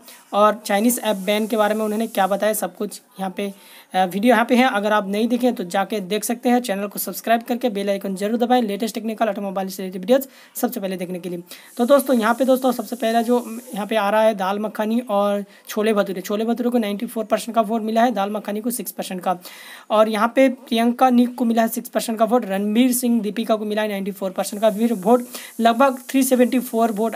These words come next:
अब आ चुके हैं। हर क्वेश्चन पे अलग-अलग वोट आए हैं। हॉलिडे डेस्टिनेशन जो है पीपल प्रीफर करते हैं, गोवा को नाइंटी थ्री परसेंट है, मनाली को सेवन परसेंट का है।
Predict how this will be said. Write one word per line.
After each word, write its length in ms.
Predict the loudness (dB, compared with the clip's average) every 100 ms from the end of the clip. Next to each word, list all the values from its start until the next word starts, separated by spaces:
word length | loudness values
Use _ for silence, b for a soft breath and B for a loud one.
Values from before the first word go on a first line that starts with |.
| -8
अब 140 | -6
आ 120 | -2
चुके 240 | -4 0 0
हैं। 60 |
हर 140 | 2 2
क्वेश्चन 280 | 0 -2 0
पे 80 |
अलग-अलग 380 | 0 0 -2 -4
वोट 160 | -4 -2
आए 100 | -2
हैं। 120 | -4 B B B -2
हॉलिडे 280 | 4 6 6
डेस्टिनेशन 540 | 4 4 2 4 4
जो 100 | 4
है 140 | 4
पीपल 240 | 2 0 0
प्रीफर 340 | 0 0 0
करते 240 | 0 2 2
हैं, 140 | 2
गोवा 320 | 2 4 6 4 B B B
को 60 | -4
नाइंटी 300 | -2 0 -2
थ्री 140 | 0
परसेंट 320 | 0 0 0 0
है, 60 |
मनाली 340 | 2 0 -2 -2
को 100 | -4
सेवन 240 | -2 -4
परसेंट 320 | -4 -2 0
का 100 | 2
है। 120 | 2